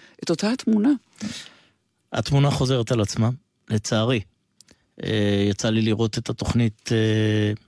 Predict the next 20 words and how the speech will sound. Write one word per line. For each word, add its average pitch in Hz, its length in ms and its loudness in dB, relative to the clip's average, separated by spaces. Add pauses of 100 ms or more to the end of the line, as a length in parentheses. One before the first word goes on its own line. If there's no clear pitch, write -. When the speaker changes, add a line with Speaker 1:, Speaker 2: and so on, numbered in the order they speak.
(160)
Speaker 2:
עובדה, 110 360 0 (1000)
ולראות 110 1120 0
את 113 100 -4
הרצועה 113 480 0 (240)
מבפנים, 127 560 0 (880)
אה, 107 640 2
וגם 117 280 0
אתמול 120 280 2
עם 104 60 2
כל 113 200 0
הכתבות 107 1300 0
שאנחנו 117 420 0
רואים 120 220 2
בתקופה 120 320 -2
האחרונה 120 260 0
על 120 60 0
מה 123 100 2
שקורה 123 240 0
ברצועה, 117 500 0
לצערי, 123 640 0